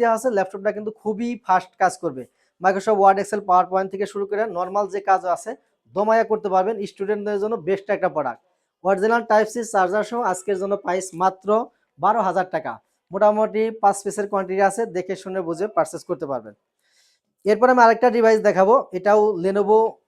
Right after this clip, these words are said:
লাভার যারা আছেন, তাদের জন্যই। আহ, দেখেন, এটা একশো আশি ডিগ্রি ফ্ল্যাট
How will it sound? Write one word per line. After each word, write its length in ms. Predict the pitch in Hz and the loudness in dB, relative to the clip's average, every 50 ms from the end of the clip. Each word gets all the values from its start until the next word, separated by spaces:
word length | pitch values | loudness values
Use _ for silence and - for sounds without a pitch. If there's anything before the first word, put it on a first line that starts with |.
| _ 165 165 | _ 0 2
লাভার 240 | 180 180 190 190 185 185 | 4 6 6 6 6 6
যারা 120 | 196 190 185 | 6 4 4
আছেন, 140 | 185 214 202 185 - | 2 -2 -6 0 2
তাদের 240 | 190 190 185 202 180 151 165 | 2 2 2 -2 -4 -4 -8
জন্যই। 300 | 156 160 175 220 427 392 - _ _ _ _ _ _ _ | -8 -6 -6 -6 -6 -8 -12 _ _ _ _ _ _ _
আহ, 260 | 147 147 151 151 151 151 160 185 | -6 -2 0 0 0 0 -2 -4
দেখেন, 220 | 170 - 147 127 139 156 | -4 -6 -8 -14 -14 -12
এটা 160 | 156 175 170 175 175 - 170 | -4 -2 0 0 0 -2 -8
একশো 140 | - - 185 | -6 0 0
আশি 180 | 175 175 - 190 | 0 0 0 -4
ডিগ্রি 140 | 170 175 - | -10 -8 -2
ফ্ল্যাট 200 | - 190 185 180 | 2 2 2 2